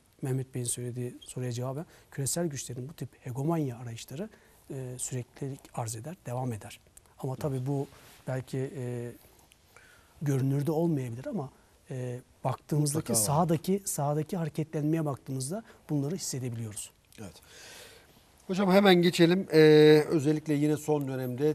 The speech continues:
Speaker 2: Türkiye-Yunanistan ilişkilerine, Doğu Akdeniz'le beraber,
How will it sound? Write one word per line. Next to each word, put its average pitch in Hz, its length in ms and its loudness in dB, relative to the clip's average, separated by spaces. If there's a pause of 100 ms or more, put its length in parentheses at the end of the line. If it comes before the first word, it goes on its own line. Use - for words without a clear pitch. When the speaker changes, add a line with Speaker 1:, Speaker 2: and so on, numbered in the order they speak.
Speaker 2:
Türkiye-Yunanistan 127 1300 -4
ilişkilerine, 110 1000 -8 (340)
Doğu 127 180 -4
Akdeniz'le 135 440 -10
beraber, 127 720 -8